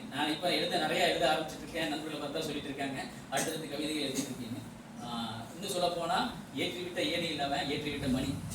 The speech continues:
அதனால, ஆ, எல்லா-, அதுக்கு ஒரு நன்றி சொல்லி, ஆ, சொல்ல போனா முதல்ல கவிதை எழுதுனது அவங்க தான்.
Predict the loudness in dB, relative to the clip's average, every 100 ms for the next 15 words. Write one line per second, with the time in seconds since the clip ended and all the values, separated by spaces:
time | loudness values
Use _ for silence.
0 | -4 -2 -2 -2 4 6 8 8 6 0
1 | -6 -6 -8 -10 -10 -2 6 8 8 4
2 | -2 -2 -2 2 2 4 2 0 0 0
3 | -2 -4 -10 -8 4 6 6 6 4 6
4 | 6 6 4 -2 -6 0 4 6 6 6
5 | 4 4 2 4 4 4 0 -2